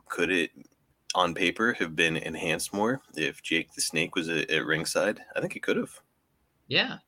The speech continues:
Speaker 2: Um, and you know what? Having Jake there,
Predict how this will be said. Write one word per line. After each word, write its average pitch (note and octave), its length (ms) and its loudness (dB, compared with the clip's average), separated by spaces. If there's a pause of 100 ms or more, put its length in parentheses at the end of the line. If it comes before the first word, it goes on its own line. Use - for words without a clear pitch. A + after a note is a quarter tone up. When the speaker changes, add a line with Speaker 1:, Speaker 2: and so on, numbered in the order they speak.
(400)
Speaker 2:
Um, F3+ 360 4 (180)
and G#3+ 140 8
you F3 60 8
know F3 140 6
what? D#3 420 6 (400)
Having D#3+ 240 6
Jake B2 320 4
there, D#2 380 -4